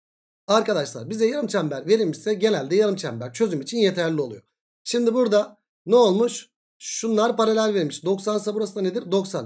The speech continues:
Hocam beş kök beş ise burası da beş kök beş ise yarıçap. Burası da beş kök beş midir? Evet. Şurası da beş kök beş diye sadece buraya yazalım isterseniz. Yarım çember yeterli bence. Böyle çemberi tamamlayayım hocam, buradan geçer hocam yapanlar olabilir belki ama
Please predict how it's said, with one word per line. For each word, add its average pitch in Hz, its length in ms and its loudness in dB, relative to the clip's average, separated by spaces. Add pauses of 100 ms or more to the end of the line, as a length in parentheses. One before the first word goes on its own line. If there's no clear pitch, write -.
(100)
Hocam 180 340 -2
beş 208 200 0
kök 202 240 -4
beş 208 120 2
ise 135 280 -8
burası 180 300 -8
da 196 260 -4 (340)
beş 175 220 -2
kök 190 220 -6
beş 196 120 -2
ise 190 120 -6
yarıçap. 156 420 -4
Burası 185 260 -4
da 185 100 -4
beş 202 180 -2
kök 190 220 -6
beş 170 180 -8
midir? 190 260 -6
Evet. 143 280 -2 (220)
Şurası - 260 -12
da 160 100 -2
beş 190 160 -4
kök 160 240 -10
beş 123 180 -14
diye 196 240 -2
sadece 135 420 -8
buraya 156 160 -2
yazalım 147 280 -2
isterseniz. 117 540 -14 (420)
Yarım 302 220 0
çember 214 360 2
yeterli 220 420 2
bence. 156 280 -2
Böyle 190 160 2
çemberi 202 400 -2
tamamlayayım 208 480 0
hocam, 196 400 2
buradan 202 300 0
geçer 196 240 0
hocam 196 400 -2
yapanlar 208 460 0
olabilir 220 400 2
belki 175 260 0
ama 175 220 -2